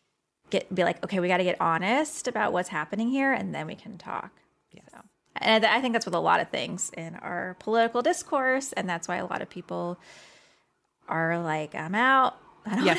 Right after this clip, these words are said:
Speaker 1: wanna do this."
Speaker 2: No, I think you've really touched on it. That's exactly it, is that it doesn't feel like we have good faith conversations.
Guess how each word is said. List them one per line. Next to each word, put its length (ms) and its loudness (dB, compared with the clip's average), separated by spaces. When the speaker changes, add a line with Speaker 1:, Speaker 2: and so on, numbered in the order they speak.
Speaker 1:
wanna 120 -2
do 100 6
this." 540 2
Speaker 2:
No, 400 -2
I 100 -2
think 220 0
you've 160 -2
really 340 0
touched 340 -8
on 140 -8
it. 200 -10
That's 240 -6
exactly 520 -6
it, 260 -4
is 120 -4
that 140 4
it 80 4
doesn't 260 2
feel 140 -2
like 140 -2
we 80 2
have 160 -4
good 160 -8
faith 220 -6
conversations. 1040 -8